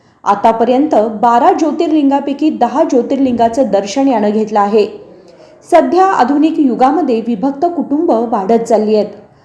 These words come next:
कष्ट करून उभारलेलं घर मुलांच्या वाट्याला जातं आणि आई वडील वृद्धाश्रमात जातात. मानव जातीला चिकटलेली ही वाईट प्रथा दूर व्हावी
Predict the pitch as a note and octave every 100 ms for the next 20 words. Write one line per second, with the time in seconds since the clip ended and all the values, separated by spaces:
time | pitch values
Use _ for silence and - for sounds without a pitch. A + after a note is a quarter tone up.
0 | _ - A#3 - C4+ C4+ A#3 C4+ - -
1 | A#3 A#3+ A#3 B3 A#3+ A#3+ D#4 C4 C4+ A#3
2 | A#3 D4+ F#4 F#4 D4 C4 B3+ B3+ A3+ A#3+
3 | A#3+ E4 A3+ - - C#4+ D#4 F#4 A#3 D4
4 | F4 A#3 C4+ C#4 G3 F#3 C4 C4+ A#3 G#3+
5 | G#3 G#3 G3 G3+ - - - - - -
6 | - D4 D4+ F#4+ G4+ D4 B3+ D#4 D#4 F4
7 | - - D4 D4+ C#4 C4+ D4+ C4+ D#4+ A#3+
8 | A3+ - - A#3 C4 A3+ A3 B3+ A3 A3+
9 | B3+ A#3+ -